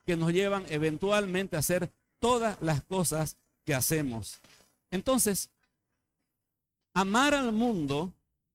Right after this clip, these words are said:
es buscar satisfacer nuestras más profundas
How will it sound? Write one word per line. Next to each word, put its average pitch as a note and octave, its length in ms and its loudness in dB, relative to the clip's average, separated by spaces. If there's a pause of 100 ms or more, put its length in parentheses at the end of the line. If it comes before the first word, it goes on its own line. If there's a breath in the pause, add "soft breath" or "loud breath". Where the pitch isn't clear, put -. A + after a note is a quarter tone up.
(480)
es G#3+ 240 0
buscar A#3 720 0 (520)
satisfacer G3+ 920 0
nuestras F3+ 380 0
más G#3+ 640 -2 (300)
profundas F#3+ 840 0